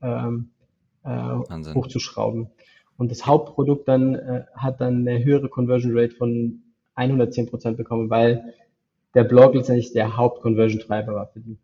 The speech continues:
Speaker 2: Wahnsinn.
Speaker 1: Ähm.
Speaker 2: Okay, das heißt also, ihr könnt quasi auf, auf einer Seite X könnt ihr euch sozusagen auch einfach einbinden, in Anführungsstrichen.
Speaker 1: Absolut, genau, als Sektion, genau.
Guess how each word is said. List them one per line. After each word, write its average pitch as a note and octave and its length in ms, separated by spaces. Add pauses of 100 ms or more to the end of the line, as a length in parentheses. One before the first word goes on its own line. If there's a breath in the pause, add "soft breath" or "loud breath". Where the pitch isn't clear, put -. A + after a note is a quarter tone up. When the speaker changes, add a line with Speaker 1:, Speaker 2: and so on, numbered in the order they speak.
(120)
Speaker 2:
Wahnsinn. D#2 440
Speaker 1:
Ähm. A#2 300
Speaker 2:
Okay, - 160
das F#2+ 160
heißt F#2+ 180
also, F#2+ 160
ihr F2+ 80
könnt G2 300
quasi F2+ 720
auf, - 340 (140)
auf G2 260 (160)
einer F2+ 140
Seite F2 340
X - 260
könnt G2 220
ihr F#2+ 80
euch F2+ 120
sozusagen F2 360
auch - 160
einfach - 360
einbinden, D2+ 540
in C#2 60
Anführungsstrichen. C2+ 600 (460)
Speaker 1:
Absolut, - 560
genau, - 220
als G#2 140
Sektion, A2+ 420
genau. F2+ 220